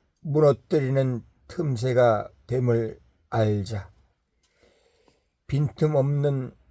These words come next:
결속에 일사불란한 이심전심의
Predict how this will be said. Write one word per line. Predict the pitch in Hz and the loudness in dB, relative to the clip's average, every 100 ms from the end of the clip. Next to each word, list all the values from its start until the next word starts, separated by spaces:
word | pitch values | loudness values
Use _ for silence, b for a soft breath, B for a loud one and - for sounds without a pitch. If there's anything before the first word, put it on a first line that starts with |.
| _ _ | _ _
결속에 | - 127 117 - 131 131 123 104 - _ _ _ _ _ _ _ _ _ _ _ 202 | -2 -2 -2 -4 -2 2 4 2 -2 _ _ _ _ _ _ _ _ _ _ _ -2
일사불란한 | 190 156 - 190 160 151 - _ 151 147 143 139 135 139 123 107 - _ _ _ _ _ | -2 -2 0 4 4 4 -2 _ -4 0 6 6 6 2 0 -8 -16 _ _ _ _ _
이심전심의 | 170 135 156 147 143 131 - 143 135 - 135 135 117 104 | -6 -4 -4 -4 -4 -6 -4 -2 -2 -2 0 0 0 -2